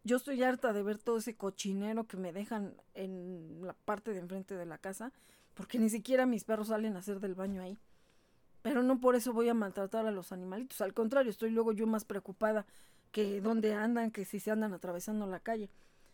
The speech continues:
Desgraciadamente, a veces hasta se tiene uno que estar ya reservando sus comentarios, porque al rato, si algo le pasó al perro en otro lado, van a decir que uno les hizo algo. Y, y ahí sí,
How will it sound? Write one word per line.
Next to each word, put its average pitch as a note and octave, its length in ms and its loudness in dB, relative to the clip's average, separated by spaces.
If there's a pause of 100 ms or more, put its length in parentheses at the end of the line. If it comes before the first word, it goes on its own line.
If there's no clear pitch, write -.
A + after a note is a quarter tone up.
(180)
Desgraciadamente, A#3 880 4
a A#3 40 4
veces A#3 320 -2
hasta G#3 300 -4
se G#3 140 -6
tiene C#4+ 300 4
uno C4 220 4
que A#3 240 4
estar A3+ 260 -2
ya A3 160 4
reservando G#3 640 -2
sus F#3+ 180 -12
comentarios, G3+ 560 -6
porque G3 240 -6
al G3 80 0
rato, A3+ 180 -2
si - 120 -2
algo C4 180 4
le A#3 120 0
pasó G3 220 -4
al A#3 100 -2
perro A#3 260 0
en A3 80 0
otro A3 240 -4
lado, G#3+ 280 -4 (360)
van A#3 160 2
a A3+ 60 2
decir G#3+ 240 -2
que A3+ 120 -2
uno A3+ 180 4
les F#3+ 220 -6
hizo G3 200 -6
algo. - 200 -10 (1300)
Y, A3 220 -20
y A#3 140 4
ahí A#3+ 200 8
sí, D#4+ 300 0